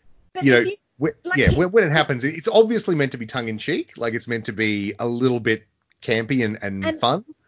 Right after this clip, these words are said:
Speaker 1: and that's
Speaker 2: But
Speaker 1: what
Speaker 2: it
Speaker 1: I mean.
Speaker 2: works.
Speaker 1: Like, I think that Guy Hamilton, in using that as the, that first thing, the first time you see Bond in this film is him emerging from the water with a duck on his head or a,
Speaker 2: Yes.
Speaker 1: a,
Speaker 2: Yeah.
Speaker 1: a seagull on his head.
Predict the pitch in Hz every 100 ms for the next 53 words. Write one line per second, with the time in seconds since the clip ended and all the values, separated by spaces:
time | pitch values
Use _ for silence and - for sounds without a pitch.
0 | _ 285 294 330 - 427 285 190 233 247
1 | - _ _ - 262 - 311 311 285 214
2 | 220 220 220 226 220 226 202 208 208 226
3 | 226 208 202 196 185 196 196 185 196 -
4 | - - 254 262 - - - _ _ _
5 | _ 277 269 254 233 220 226 302 370 -
6 | 302 277 - 254 220 226 226 208 - 233
7 | 214 196 214 208 214 220 240 277 262 254
8 | 220 208 196 180 175 - - 214 208 190
9 | - _ - - 240 208 - 220 - -
10 | - 240 185 175 226 202 196 123 220 -
11 | _ 165 143 - 240 - - 196 - 262
12 | 214 185 185 _ - - - - 226 214
13 | 247 247 214 190